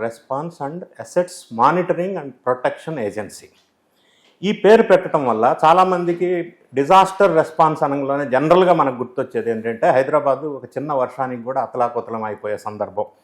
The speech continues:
ఇళ్లల్లోకి నీళ్లు రావటం, ట్రాఫిక్ అంతరాయాలు కలగటం. ఆ సందర్భంలో డి-,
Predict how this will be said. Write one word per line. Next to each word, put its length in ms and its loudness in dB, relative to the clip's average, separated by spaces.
ఇళ్లల్లోకి 460 2
నీళ్లు 280 -2
రావటం, 340 -2
ట్రాఫిక్ 400 2
అంతరాయాలు 420 2
కలగటం. 460 -4
ఆ 80 8
సందర్భంలో 760 2
డి-, 160 -6